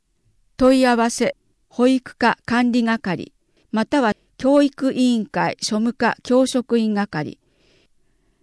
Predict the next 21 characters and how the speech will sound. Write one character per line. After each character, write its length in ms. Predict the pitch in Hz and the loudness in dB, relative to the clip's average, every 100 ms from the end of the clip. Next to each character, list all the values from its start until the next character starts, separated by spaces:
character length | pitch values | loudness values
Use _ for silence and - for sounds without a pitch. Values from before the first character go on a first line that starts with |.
| _ _ - | _ _ -6
な 240 | 220 247 208 | 0 0 0
お、 180 | - _ _ _ _ _ _ | -2 _ _ _ _ _ _
書 220 | - - | -4 0
類 180 | 226 269 | 2 2
選 300 | 269 262 247 | 4 2 2
考 300 | 220 233 226 | 2 2 4
合 240 | 202 226 220 | 4 4 4
格 260 | 214 - | 0 -2
者 160 | - 185 | -2 -2
に 160 | 175 | 0
は 180 | 175 180 - _ _ _ | 0 -2 -4 _ _ _
一 300 | 202 208 262 | -6 0 2
月 260 | 254 - - | 2 0 -4
中 260 | 240 233 | 0 0
旬 300 | 196 208 202 | 2 0 0
に 180 | 202 196 | -2 -4
面 240 | - 220 240 | -2 0 0
接 320 | 233 220 214 | 0 -2 0
を 100 | 202 | 0
実 220 | 175 185 | 0 -4
施。 320 | - - - | -4 -6 -6